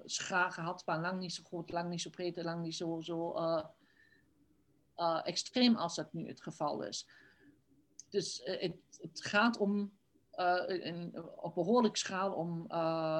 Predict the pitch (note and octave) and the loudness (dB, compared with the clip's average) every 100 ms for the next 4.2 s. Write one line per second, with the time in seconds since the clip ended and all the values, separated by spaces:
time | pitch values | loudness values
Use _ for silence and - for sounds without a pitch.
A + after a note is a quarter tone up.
0 | D#3+ D#3+ D#3+ - - - _ B2 C3+ C#3 | 0 -4 -8 -12 -20 -20 _ -6 -2 -2
1 | C#3 - _ _ - _ F#3+ E3+ D#3+ D3+ | -4 -10 _ _ -20 _ -6 -4 -4 -2
2 | - - E3+ E3 D#3+ D3+ C#3+ D#3 D3+ D#3 | 0 0 0 -2 -6 -4 2 2 0 -4
3 | D3 - E3 D#3+ D#3 D#3 D#3+ - D3+ D#3 | -4 -4 -2 0 2 0 -4 -4 -2 -2
4 | - | -2